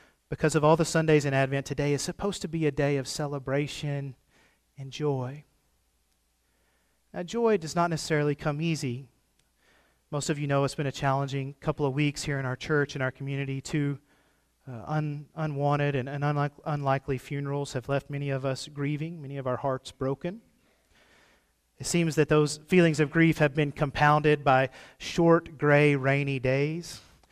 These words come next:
Uh, yesterday, Chase said, "Oh, I s-, I really need some sunshine," right? Which I took both to be, uh, a kind of a fact and a metaphor, right? We could really use some sunshine. Today, on this day of rejoicing,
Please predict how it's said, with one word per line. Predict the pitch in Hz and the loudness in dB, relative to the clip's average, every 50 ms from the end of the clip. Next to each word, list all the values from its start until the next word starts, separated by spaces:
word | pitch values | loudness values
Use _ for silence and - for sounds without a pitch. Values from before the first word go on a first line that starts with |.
| - - - _ _ - | -20 -20 -20 _ _ -12
Uh, | 135 | -8
yesterday, | 131 139 143 147 147 - 156 139 139 135 131 | -2 0 0 0 2 2 2 2 4 2 2
Chase | - - - 143 135 131 | 0 0 0 0 0 0
said, | - - 131 127 127 | -2 -2 -2 -2 0
"Oh, | - 151 151 147 139 | 2 4 4 6 4
I | 127 | 4
s-, | 131 - - - | 0 -2 -6 -8
I | - - 117 120 | -8 -8 -8 -4
really | 147 156 147 139 | -2 0 0 0
need | 135 139 131 | 0 -2 -4
some | - 135 127 | -6 -8 -8
sunshine," | - - 135 127 120 - - 123 110 110 120 107 - _ _ _ _ _ - | -6 -4 -4 -4 -6 -8 -8 -8 -8 -8 -10 -12 -14 _ _ _ _ _ -12
right? | 143 135 135 139 147 - _ - - - - - - _ - | -8 -6 -6 -6 -8 -10 _ -20 -20 -20 -20 -20 -20 _ -10
Which | 139 - | -4 0
I | 143 135 | 0 0
took | - - 147 127 | 0 0 -2 -2
both | 127 135 139 127 - | 0 0 0 0 -2
to | 139 | -4
be, | 127 135 131 120 147 - | -4 -4 -6 -6 -8 -10
uh, | 156 151 135 139 | -8 -6 -6 -6
a | 135 | -4
kind | - - 139 | -2 -2 -2
of | 120 | -2
a | 117 | -2
fact | - - 143 135 135 135 - | -2 0 2 2 2 0 -2
and | 143 139 131 | -4 -4 -4
a | 131 117 | -4 -2
metaphor, | 120 120 117 117 - - 135 120 123 127 135 - _ _ _ - | -2 -2 -2 -2 -4 -8 -10 -10 -10 -10 -12 -16 _ _ _ -20
right? | 139 139 143 | -18 -16 -14
We | 147 143 | -12 -12
could | - 135 | -10 -6
really | 135 143 135 135 127 | -4 -2 -2 -2 -2
use | 127 123 123 120 | -4 -6 -8 -10
some | - - 120 107 | -12 -14 -12 -12
sunshine. | - - 127 127 135 - - - - - 180 175 - _ _ _ _ _ _ _ _ _ _ _ _ _ _ _ _ _ _ _ _ _ _ _ _ _ _ _ - _ _ _ _ _ _ _ _ _ _ _ _ _ _ _ | -10 -10 -10 -12 -12 -14 -16 -16 -16 -16 -18 -20 -20 _ _ _ _ _ _ _ _ _ _ _ _ _ _ _ _ _ _ _ _ _ _ _ _ _ _ _ -20 _ _ _ _ _ _ _ _ _ _ _ _ _ _ _
Today, | - 170 156 170 185 185 | -4 2 4 4 6 4
on | 165 160 | 4 2
this | 156 143 - - | 0 -2 -4 -4
day | 160 165 156 156 151 | -2 2 4 6 6
of | 147 135 131 | 6 4 2
rejoicing, | 139 131 - 135 127 127 120 - - 131 120 127 139 | -2 -2 -2 -2 -2 -2 -2 -4 -6 -10 -10 -12 -14